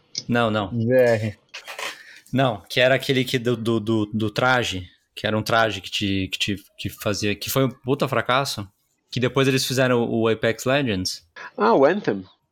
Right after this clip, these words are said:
Speaker 1: Anthem, é.
Speaker 2: Ah.
Speaker 3: Hum.
Speaker 1: É um jogo do Homem de Ferro, só não chama Homem de Ferro, entendeu?
Speaker 2: É.
Speaker 1: Foi um fracasso. É que não era o mesmo
Speaker 2: É.
Speaker 1: estúdio, né? O estúdio que fez é aquele estúdio que fez o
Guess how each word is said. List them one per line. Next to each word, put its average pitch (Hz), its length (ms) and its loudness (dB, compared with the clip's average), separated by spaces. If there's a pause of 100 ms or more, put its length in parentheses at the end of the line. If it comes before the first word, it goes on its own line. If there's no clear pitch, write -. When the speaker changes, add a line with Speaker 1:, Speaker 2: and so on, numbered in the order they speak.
(120)
Speaker 1:
Anthem, 107 500 -2
é. 104 180 -2 (240)
Speaker 2:
Ah. 139 640 4
Speaker 3:
Hum. 110 140 -8 (160)
Speaker 1:
É 135 100 4
um 151 160 4
jogo 139 300 2
do 160 160 2
Homem 151 200 2
de 160 80 -6
Ferro, 110 300 0
só 98 200 -2
não 101 340 0
chama 120 320 0
Homem 123 160 0
de 135 80 -4
Ferro, 101 260 -2
entendeu? 101 260 -4 (520)
Speaker 2:
É. 104 280 -2 (320)
Speaker 1:
Foi 107 200 -2
um 95 100 -2
fracasso. 117 520 -4 (460)
É - 40 -10
que 143 100 0
não 147 100 4
era 160 120 4
o - 20 2
mesmo 165 200 2
Speaker 2:
É. - 20 0
Speaker 1:
estúdio, 98 360 -2
né? 113 140 2
O 110 60 4
estúdio 113 240 -2
que - 60 -12
fez 123 260 0
é 131 60 2
aquele 131 180 -2
estúdio 127 280 -2
que - 100 -14
fez 123 280 -2
o 107 720 0